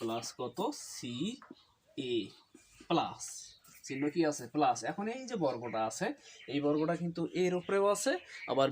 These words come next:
বি এর উপরেও আছে। আমরা আলাদা আলাদা করে দেব। এর উপর বর্গ মানে এ স্কয়ার, বি এর উপর বর্গ মানে বি স্কয়ার। এখন তোমরা লক্ষ্য করো, এই যে বর্গটা আছে, এই বর্গটা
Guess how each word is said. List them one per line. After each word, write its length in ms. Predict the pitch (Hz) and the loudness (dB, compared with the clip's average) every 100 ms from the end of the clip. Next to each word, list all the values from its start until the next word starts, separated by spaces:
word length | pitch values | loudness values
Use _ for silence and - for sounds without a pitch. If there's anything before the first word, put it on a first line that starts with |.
| 143 | 6
বি 80 | 185 | 6
এর 80 | 160 | 8
উপরেও 220 | 139 135 123 | 8 6 4
আছে। 120 | 120 240 | 4 2
আমরা 140 | 196 147 127 | 2 4 4
আলাদা 220 | 127 127 | 4 2
আলাদা 200 | 120 117 113 | 0 -2 -4
করে 140 | 117 113 | -4 -4
দেব। 120 | 117 190 285 - - - | -4 -2 -2 -4 -12 -8
এর 80 | 131 131 | -8 -6
উপর 140 | 135 127 | -6 -4
বর্গ 180 | 127 127 131 | -6 -6 -6
মানে 140 | 131 127 - | -6 -6 -8
এ 20 | 131 - | -10 -8
স্কয়ার, 280 | - 165 170 | 0 2 2
বি 60 | 127 131 | -2 -10
এর 60 | 117 | -10
উপর 140 | 127 117 | -10 -8
বর্গ 200 | 120 117 120 | -8 -8 -8
মানে 140 | 120 220 320 - - - - | -4 -2 -4 -8 -20 -18 -8
বি 100 | 139 139 | -2 -2
স্কয়ার। 340 | - - 110 113 - - | -2 -4 -6 -6 -10 -10
এখন 160 | - 160 | -4 -2
তোমরা 200 | 135 127 120 | -2 -2 -2
লক্ষ্য 240 | 117 - 131 | -4 -6 -6
করো, 140 | 123 185 165 170 | -4 -4 -2 -2
এই 80 | 208 | 0
যে 60 | 160 | -2
বর্গটা 360 | 123 120 117 117 120 | -2 -2 -2 -2 -4
আছে, 100 | 131 | -4
এই 60 | 127 131 | -4 -4
বর্গটা 280 | 123 135 | -4 -4